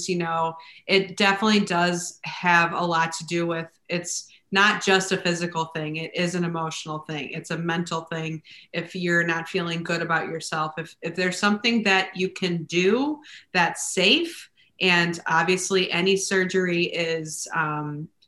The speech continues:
not, you know, the safest thing in the world, but, you know, they take safety, uh, protocols in order to get a good outcome. Um, she got a nose job, and I, I just see how much more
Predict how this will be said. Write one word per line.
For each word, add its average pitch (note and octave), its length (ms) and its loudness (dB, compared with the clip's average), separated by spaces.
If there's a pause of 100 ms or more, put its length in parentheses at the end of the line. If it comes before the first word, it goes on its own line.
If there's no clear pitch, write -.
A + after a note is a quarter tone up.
(220)
not, E3 440 4
you F3+ 100 0
know, D#3 160 0
the D#3 140 -6
safest E3+ 680 -2
thing E3 280 -2
in E3+ 120 -2
the D#3 160 -4
world, F#3 480 0
but, D#3+ 360 -2
you E3+ 100 -8
know, D3+ 160 -6
they D#3 160 -6
take D#3 480 -8
safety, D#3 760 -8 (380)
uh, D3+ 140 -2
protocols F3 800 -2
in D#3+ 80 -4
order D3+ 240 -4
to D3 560 -8
get D#3 160 -6
a D3+ 60 -4
good D3+ 240 -8
outcome. A3 720 0 (400)
Um, D#3+ 420 2
she A3+ 580 2
got F#3 520 6
a E3+ 80 -2
nose F#3 360 2
job, E3+ 440 4
and E3 400 -4 (100)
I, E3+ 640 0 (580)
I G3 520 6 (260)
just A3+ 340 4
see A#3 440 2
how G3 280 4
much F#3+ 340 0
more E3 180 0